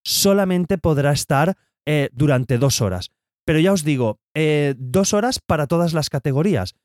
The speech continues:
Es decir, puedo estar media hora en redes sociales, media hora en juegos y ya he consumido una hora de esas dos horas. Eso es lo que hay que tener en cuenta. Aunque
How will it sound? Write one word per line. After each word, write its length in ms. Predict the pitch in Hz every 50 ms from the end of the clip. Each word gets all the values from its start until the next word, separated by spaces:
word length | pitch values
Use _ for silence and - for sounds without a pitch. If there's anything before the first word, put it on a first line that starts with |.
| _ _
Es 140 | - 123 110
decir, 320 | 135 117 - 170 147 117
puedo 220 | - - 120 117 123
estar 340 | 123 - 160 147 131 117 107
media 420 | 113 117 120 117 127 131 120 120
hora 300 | 120 120 120 120 120 117
en 100 | 117 117
redes 280 | 117 120 117 120 120 -
sociales, 480 | 143 - 175 175 170 170 170 160 135
media 400 | 131 123 120 113 123 120 117 117
hora 340 | 123 123 120 123 120 117 - _ _ _ -
en 140 | 135 131
juegos 400 | 120 - 165 165 165 170 180 - -
y 60 | 143
ya 140 | 131 143 135
he 40 | 127
consumido 520 | - 143 135 - 143 131 135 131 143 135
una 260 | 127 131 131 123 120
hora 240 | 120 123 131 143 - _ _ _ _
de 160 | - 117 117 113
esas 200 | - 135 117 101
dos 200 | 120 107 - 113
horas. 240 | 101 95 92 -
Eso 120 | 123 107 151
es 140 | 139 - -
lo 140 | 135 131
que 100 | - -
hay 80 | 127 123
que 140 | 117 139 -
tener 380 | - 127 127 127 135 139 131 _ _ _ -
en 180 | 120 127 117 104
cuenta. 400 | - 120 113 110 - 101 87 - _ _ _ _ -
Aunque 520 | - 175 185 190 185 - 185 196 233 -